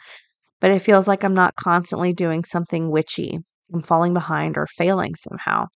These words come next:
And I definitely understand that. I actually saw a post from a witch influencer who actually was very transparent and just said,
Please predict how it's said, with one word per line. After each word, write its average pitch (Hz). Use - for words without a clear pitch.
And 196
I -
definitely 190
understand 175
that. 165
I 226
actually 233
saw 175
a 160
post 175
from 165
a 165
witch 160
influencer 160
who 180
actually 247
was 175
very 165
transparent 190
and 170
just -
said, 190